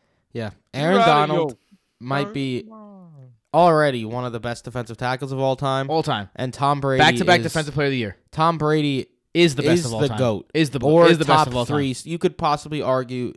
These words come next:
Speaker 1: w-, two or three.
Speaker 3: He's holding himself in regard with two of the best players of all time in his second year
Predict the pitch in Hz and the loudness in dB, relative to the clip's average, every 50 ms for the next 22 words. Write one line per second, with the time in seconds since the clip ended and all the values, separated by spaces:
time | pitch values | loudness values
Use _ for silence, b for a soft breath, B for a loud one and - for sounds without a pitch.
0 | - _ - 123 120 120 - - - - 147 135 123 117 107 - - 131 120 101 | -14 _ -14 -10 -8 -8 -8 -10 -8 -4 -2 -2 -2 -2 -4 -6 -8 -8 -8 -8
1 | 95 78 - 190 196 147 160 170 185 196 208 208 208 196 - 196 185 180 185 180 | -6 -2 -2 -2 -2 0 0 0 0 0 0 -2 -2 -2 0 0 0 0 -2 -4
2 | 175 165 160 151 165 156 151 147 135 117 b b b b _ 127 135 127 - _ | -6 -4 -2 2 4 4 4 4 2 -2 b b b b _ -6 -6 -6 -6 _
3 | _ _ - - - 175 180 190 190 165 165 139 131 139 123 143 147 143 - - | _ _ -14 -8 -4 -4 -2 2 2 2 2 0 -4 -4 0 0 0 0 0 2
4 | 151 147 143 139 135 127 131 131 127 - 143 131 127 117 b b b b b - | 2 4 4 4 2 2 0 0 0 0 -2 -2 -2 -4 b b b b b -10
5 | 139 139 135 123 - - - - 160 170 - 190 170 170 175 180 180 160 135 127 | -8 -6 -6 -6 -8 -8 -4 -4 -4 -4 -4 -6 -8 -4 -2 0 0 0 0 -2